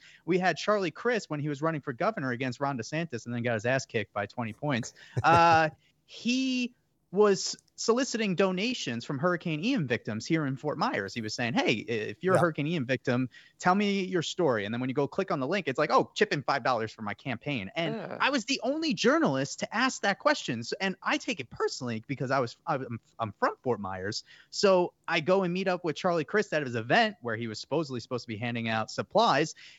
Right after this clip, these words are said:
Speaker 1: and he wasn't. He was just doing a photo op. And I went up to him. I said, "Hey, Charlie, like, why are you soliciting donations from Hurricane Ian victims?" And the response was his goons
Speaker 2: Yeah, they basically pushed
Speaker 1: screaming.
Speaker 2: you out, yeah.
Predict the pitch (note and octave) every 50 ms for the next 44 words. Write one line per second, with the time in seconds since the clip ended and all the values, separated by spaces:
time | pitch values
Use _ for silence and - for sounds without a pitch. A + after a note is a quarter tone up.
0 | _ _ C#3+ C#3 C3 C3+ C#3+ A#2+ A2+ D#3 B3 C#4 F3+ C#3 D#3 E3 D#3 D3 C#3 C3+
1 | A#2+ C3 B2+ - - C3+ B2 A#2 A2 - - A#3+ A#3 F3+ B2 A#2+ B2+ C#3 D3 -
2 | C#3 C3+ C3+ C#3+ D3+ E3 A3+ C4 - - D#3 C#3 C#3+ - E3 E3+ C4 C#4+ F4+ -
3 | - B2 B2+ E3 A3 C4+ A3+ E3 C#3 C3+ - - - G2+ G#2 G2+ G#2+ A#2+ E3 A3
4 | C#4 C4+ B3 A3 A3 G#3+ - - F#3+ F#3+ G3 - G3+ F#3+ F3+ F3+ F3 F3+ G#3 A3+
5 | - B3+ A3+ - C3 A#2+ C3+ C3 B2+ - B2 C#3+ G#3 A#3 F3 A2+ G2+ F2 - -
6 | E2+ - - - _ - - _ _ _ _ - F#3+ F#3+ G3 G3 F#3+ G3+ G3 -
7 | - - - A#3 B3 C4 C4+ - - G#3+ F#3+ D#3 F#3 G#3 F3 C#3 A#2 A2+ - -
8 | - D#3 D#3+ B3 B3 D#3 A#2 A#2 B2 C3 A2+ C3 E3+ E3 C3+ B2+ A#2 D#3 E3 D3+
9 | F3+ A3 B3 B3 A#3 A#3+ A#3+ A#3+ A3+ G#3 D#3+ D#3 D#3 D#3 - - C#3